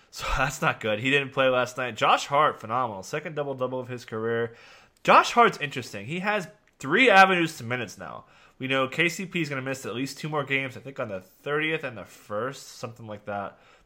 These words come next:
when it's Houston and Minnesota. Um, Jordan Clarkson reportedly on the trade block. That would be bingo street for Hart,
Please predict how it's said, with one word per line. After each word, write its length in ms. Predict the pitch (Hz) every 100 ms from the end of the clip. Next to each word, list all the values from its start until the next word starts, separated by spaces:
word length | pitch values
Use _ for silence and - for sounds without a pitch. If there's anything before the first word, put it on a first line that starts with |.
| _
when 140 | 110
it's 140 | 101 -
Houston 380 | 131 127 131 113
and 80 |
Minnesota. 680 | 104 110 101 110 110 113 113 - _ _ _ _ _ _ - _
Um, 560 | 107 101 98 98 95 95 _ - - - _ _ _ _ _ _ _ _ -
Jordan 300 | 151 165 160
Clarkson 560 | 135 220 - 135 101
reportedly 500 | 110 113 135 127 123
on 60 | 113
the 80 | 110
trade 300 | - 117 104
block. 340 | 107 101 -
That 320 | 123 147 175
would 160 | 135 107
be 160 | 110 107
bingo 720 | 92 127 143 156 123 98 95
street 500 | - - 107 95 -
for 600 | - 113 107 104 98 -
Hart, 480 | - 120 113 117